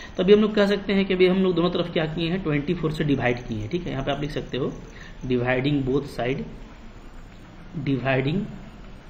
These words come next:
both side by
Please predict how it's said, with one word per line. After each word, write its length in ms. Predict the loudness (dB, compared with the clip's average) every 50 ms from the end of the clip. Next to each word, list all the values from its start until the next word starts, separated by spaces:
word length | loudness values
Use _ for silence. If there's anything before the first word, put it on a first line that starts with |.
| -16 -16 -18 -18 -18 -16 -10 -8 -8 -6 -2 0
both 300 | 2 2 2 2 0 -4 -8
side 400 | -4 -2 -2 0 0 0 -2 -4 -6 -12 -14 -16 -16 -16 -18 -18 -18 -18 -18 -18 -18 -18 -18 -14 -10 -8 -4 0
by 180 | 2 2 2